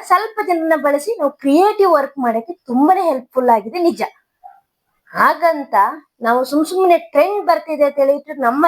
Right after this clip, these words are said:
ಎಲ್ಲಾ ಫೋಟೋಗಳನ್ನ ಅದ್ರಲ್ಲಿ ಅಪ್ಲೋಡ್ ಮಾಡ್ತಾ ಹೋದ್ರೆ ಅದು ಸ್ಟೋರ್ ಆಗುತ್ತೆ. ಅವರ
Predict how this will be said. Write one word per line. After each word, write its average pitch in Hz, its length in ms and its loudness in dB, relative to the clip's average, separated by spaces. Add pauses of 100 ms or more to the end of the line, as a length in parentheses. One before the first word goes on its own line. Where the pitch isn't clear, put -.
ಎಲ್ಲಾ 320 340 2
ಫೋಟೋಗಳನ್ನ 269 580 -2
ಅದ್ರಲ್ಲಿ 233 260 0
ಅಪ್ಲೋಡ್ 302 400 0
ಮಾಡ್ತಾ 233 280 -4
ಹೋದ್ರೆ 208 220 -4
ಅದು 262 180 -2
ಸ್ಟೋರ್ 302 680 0
ಆಗುತ್ತೆ. 220 500 -4
ಅವರ 262 340 2